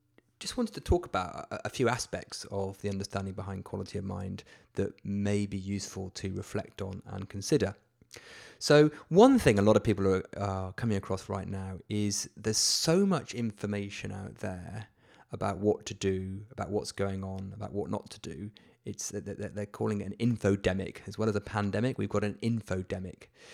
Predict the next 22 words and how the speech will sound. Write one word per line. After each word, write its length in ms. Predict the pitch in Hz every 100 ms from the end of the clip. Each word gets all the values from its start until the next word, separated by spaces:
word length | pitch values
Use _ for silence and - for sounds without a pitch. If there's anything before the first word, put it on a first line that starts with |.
| -
So 240 | - 123 -
how 340 | - 151 196
do 120 | 214
I 140 | 202 165
navigate 600 | 139 180 175 95 95 -
through 360 | - 101 101 -
all 260 | 107 110 101
the 140 | 104
noise 840 | 101 107 120 131 107 95 98 95
of 100 | 95
stuff 320 | - - 101
out 220 | 98 95 -
there? 180 | 98
What's 260 | 95 107 113
the 80 | -
best 260 | 107 -
things 180 | 110 101
to 60 | 104
listen 260 | 113 - 110
to? 200 | 113 104
What 200 | 101 -
isn't? 340 | 110 113 104